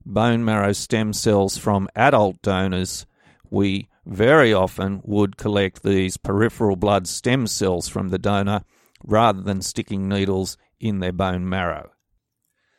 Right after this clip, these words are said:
The second situation where we might want to collect bone marrow stem cells from the bloodstream would indeed be the one that I described in that earlier episode. That is, where we're collecting them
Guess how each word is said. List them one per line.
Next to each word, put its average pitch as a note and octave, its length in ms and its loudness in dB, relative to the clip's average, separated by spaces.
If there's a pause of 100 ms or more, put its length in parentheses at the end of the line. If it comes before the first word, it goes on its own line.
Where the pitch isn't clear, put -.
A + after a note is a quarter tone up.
(840)
The A2+ 120 -2
second D3 500 -6
situation G2 920 -2 (220)
where G#2 360 2
we G2 180 -2
might G2 340 -2
want G2 200 -4
to G#2+ 100 -8
collect G2 420 -6
bone F#2+ 300 -2
marrow F#2+ 320 -2
stem G2 440 -6
cells G2 600 -4 (400)
from G#2 300 -6
the F#2+ 80 -2
bloodstream G2 800 -4 (520)
would C3 200 2
indeed A2+ 500 0
be A#2 200 2
the G2+ 100 -4
one A2+ 220 -2
that G#2+ 120 -2
I G#2 140 0
described G2+ 500 -2
in G2 100 -4
that G2 140 -2
earlier G2+ 400 0
episode. F2+ 640 -2 (420)
That A2 200 2
is, G#2+ 320 -4 (180)
where G2+ 180 0
we're G2 140 0
collecting C3+ 640 -4
them A2+ 260 -6